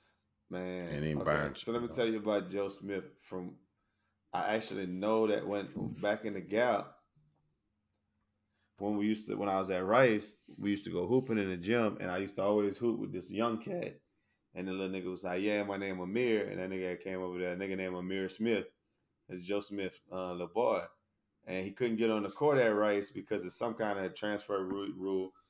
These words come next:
Speaker 1: But he didn't, he never even ended up playing over there. He ended up transferring to, like, South Alabama or some other stuff, and he used to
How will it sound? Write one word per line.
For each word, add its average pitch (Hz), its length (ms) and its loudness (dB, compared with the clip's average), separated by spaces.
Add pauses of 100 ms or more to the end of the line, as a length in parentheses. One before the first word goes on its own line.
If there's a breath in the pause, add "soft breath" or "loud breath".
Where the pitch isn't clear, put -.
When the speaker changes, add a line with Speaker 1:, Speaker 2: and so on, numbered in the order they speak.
(300)
Speaker 1:
But 95 120 0
he 113 80 2
didn't, 113 300 2
he 117 80 0
never 107 200 2
even 104 200 2
ended 98 160 -2
up 92 80 -8
playing 113 200 0
over 95 140 -2
there. 92 100 -2
He 98 80 -2
ended 101 140 -4
up 92 60 -14
transferring 101 480 -4
to, 92 80 -2
like, 90 320 -4 (520)
South 92 300 -2
Alabama 92 560 -2
or 92 120 -6
some 95 180 -8
other 95 180 -4
stuff, 98 320 -6
and 87 100 -10
he 87 60 -8
used 90 200 -10
to - 80 -12